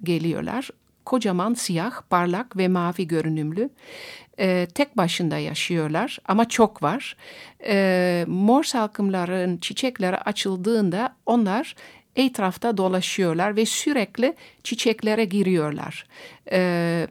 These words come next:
pembe pollenleri de, e, bütün vücutlarına yapışıyorlar. Kanatları mor ve mavimtırak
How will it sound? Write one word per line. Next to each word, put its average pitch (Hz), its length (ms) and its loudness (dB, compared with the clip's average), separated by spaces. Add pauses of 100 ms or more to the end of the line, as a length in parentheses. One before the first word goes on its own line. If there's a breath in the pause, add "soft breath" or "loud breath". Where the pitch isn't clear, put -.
(100)
pembe 262 280 6
pollenleri 202 800 2
de, 269 220 0 (240)
e, 196 440 -2
bütün 208 360 2
vücutlarına 208 720 0
yapışıyorlar. 185 1040 -2 (520)
Kanatları 196 600 0
mor 190 300 2
ve 185 100 -2
mavimtırak 185 760 -6